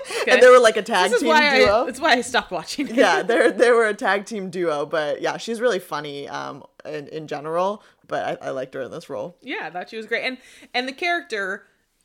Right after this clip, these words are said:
Speaker 2: you know, is portrayed as an avatar, as a male.
Speaker 1: Mm-hmm. A giant male.
Speaker 2: A giant male. So, and then, but I thought it, the, you know, she translated so well to,
Speaker 1: Mm-hmm.
Speaker 2: you know, 'cause we do find out that it's actually a girl.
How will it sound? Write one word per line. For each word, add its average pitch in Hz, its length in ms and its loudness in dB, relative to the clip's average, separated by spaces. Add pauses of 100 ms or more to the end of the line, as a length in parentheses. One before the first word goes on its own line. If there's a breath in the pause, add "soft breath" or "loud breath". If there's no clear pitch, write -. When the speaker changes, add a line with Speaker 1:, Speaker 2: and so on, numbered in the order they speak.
(180)
Speaker 2:
you 226 140 -8
know, 220 80 -2
is 226 180 -8
portrayed 202 600 -8 (180)
as 190 140 -8
an 180 80 -10
avatar, 175 520 -4
as 160 480 -8 (220)
a - 140 -14
male. 185 600 -6
Speaker 1:
Mm-hmm. 170 300 -10
A - 60 -4
giant 185 500 -4
male. 151 240 -10
Speaker 2:
A 285 160 2
giant 240 520 4
male. 208 520 0
So, 214 420 0
and 233 140 0
then, 240 300 -6
but 240 120 -4
I 240 120 2
thought 233 340 0
it, 196 320 -10
the, 226 260 -4 (300)
you 202 140 -10
know, 160 160 -8
she 220 180 -12
translated 220 640 -4
so 185 300 -6
well 180 460 -4
to, 202 80 -16 (320)
Speaker 1:
Mm-hmm. 233 60 -14
Speaker 2:
you 175 100 -14
know, 160 140 -12
'cause 180 160 -18
we 180 120 -14
do 175 160 -14
find 156 200 -12
out 156 140 -12
that 160 160 -8
it's 165 160 -14
actually 156 320 -16
a 156 60 -18
girl. 185 480 -4